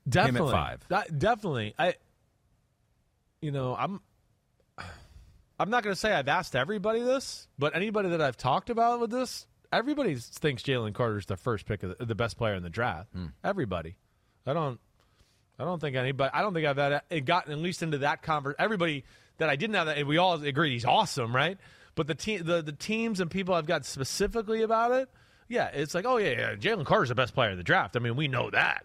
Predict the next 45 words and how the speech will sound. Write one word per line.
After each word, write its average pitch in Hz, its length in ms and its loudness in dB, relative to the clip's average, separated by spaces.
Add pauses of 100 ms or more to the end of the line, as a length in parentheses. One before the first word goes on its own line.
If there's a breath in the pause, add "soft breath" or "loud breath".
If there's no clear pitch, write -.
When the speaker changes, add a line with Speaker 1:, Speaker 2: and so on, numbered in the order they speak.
Speaker 1:
right? 120 180 -2
I 143 40 -4
mean, 135 140 -4
it's, 147 160 -4
it's 139 240 -6
that, 160 220 0
uh, 127 200 0
it's 135 240 -6
that. 127 320 0 (500 soft breath)
It's 160 220 -6
this, 185 300 -2
like 156 180 0
I 131 120 0
said, 135 360 2 (460 loud breath)
when 127 120 -2
we 190 100 0
broke 165 360 2
him 143 160 0
down, 147 320 2
it 175 140 0
wasn't 156 360 2
like, 135 280 2 (260 loud breath)
"Oh, 156 200 4
man, 143 260 2
this 147 140 -2
is - 40 -10
the 147 100 0
top 147 280 2
in 131 80 -4
tier." 160 180 0
This 160 180 0
was 160 140 0
like, 165 160 2
"Oh, 165 140 6
shit, 180 380 2
I 160 160 4
haven't 147 240 0
seen 170 260 0
one 139 160 2
like 117 200 0
this 120 220 0
in 123 100 -2
a 113 60 0
while." 113 520 2
And 104 160 -4